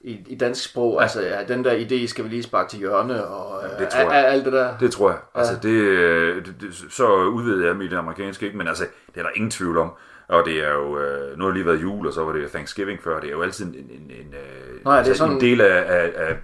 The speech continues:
Speaker 2: når de mødes, så skal de spille, øh, fodbold, og så skal de ind og se kampen,
Speaker 1: Ja.
Speaker 2: specielt på Thanksgiving.
Speaker 1: Ja.
Speaker 2: Der er jo kæmpe mange traditioner med det,
Speaker 1: Ja, det
Speaker 2: med,
Speaker 1: er
Speaker 2: med det,
Speaker 1: præcis.
Speaker 2: og det,
Speaker 1: Ja.
Speaker 2: det er en helt anden verden, og, og, øh, ja,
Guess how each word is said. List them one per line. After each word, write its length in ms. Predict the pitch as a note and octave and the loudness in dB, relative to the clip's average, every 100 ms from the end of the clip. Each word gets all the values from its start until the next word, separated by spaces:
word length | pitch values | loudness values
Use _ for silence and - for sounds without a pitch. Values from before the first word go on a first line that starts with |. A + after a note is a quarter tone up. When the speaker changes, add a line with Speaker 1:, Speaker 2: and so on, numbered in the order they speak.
| - | -10
Speaker 2:
når 140 | F#2+ | -10
de 120 | D#2+ | -8
mødes, 280 | F2 G#2+ B2+ | -2 2 2
så 120 | G#2+ | 0
skal 160 | F#2+ F#2 | -8 -12
de 60 | E2 | -6
spille, 320 | F#2+ F2 D#2+ | -4 -2 -2
øh, 100 | D#2 | -2
fodbold, 400 | A2 A2 F2+ C#2+ | -6 -4 -4 -4
og 40 | |
så 40 | E2 | -6
skal 140 | F#2+ | -10
de 40 | F#2 | -8
ind 80 | |
og 60 | F#2 | -8
se 140 | G#2+ | -8
kampen, 440 | G2 F#2 F2+ - D2 - | -4 -4 -4 -10 -12 -2
Speaker 1:
Ja. 120 | C#3+ - - _ | 0 -2 -10 _
Speaker 2:
specielt 360 | - F2+ G2 G2+ | -18 -8 -6 -6
på 60 | |
Thanksgiving. 500 | F#2 D#2+ D2 G2 G2 - | -6 -8 -8 -8 -8 -2
Speaker 1:
Ja. 40 | C#3+ | 0
Speaker 2:
Der 60 | C3+ - - | 0 -4 -12
er 40 | |
jo 60 | F2+ - | -12 -4
kæmpe 260 | C3+ A#2 | -2 -2
mange 160 | E2 E2 | -4 -6
traditioner 560 | - D2 - F2 E2+ | -8 -8 -8 -8 -8
med 100 | C#2 B1+ | -12 -10
det, 40 | |
Speaker 1:
Ja, 60 | D2+ | -8
det 60 | D2 | -4
Speaker 2:
med, 140 | B2+ | -2
Speaker 1:
er 120 | - | -2
Speaker 2:
med 120 | E2+ D#2 | -4 -6
det, 20 | |
Speaker 1:
præcis. 260 | D#2+ - A1+ A#1 | -6 -12 -14 -14
Speaker 2:
og 80 | - | -6
det, 160 | F2+ E2+ D2 C2+ | -4 -4 -6 -8
Speaker 1:
Ja. 80 | A#2 - - _ _ _ | -10 -12 -20 _ _ _
Speaker 2:
det 60 | - | -2
er 40 | |
en 60 | G2 | 2
helt 160 | A#2+ F#2 | 4 4
anden 120 | E2 | 4
verden, 220 | D#2+ D#2 - _ | 2 2 -6 _
og, 220 | D2+ D#2 E2 | -10 -8 -6
og, 280 | D#2 C#2+ C#2 | -4 -2 -2
øh, 220 | C2+ C2 B1+ _ _ | -6 -10 -14 _ _
ja, 100 | B1+ | -20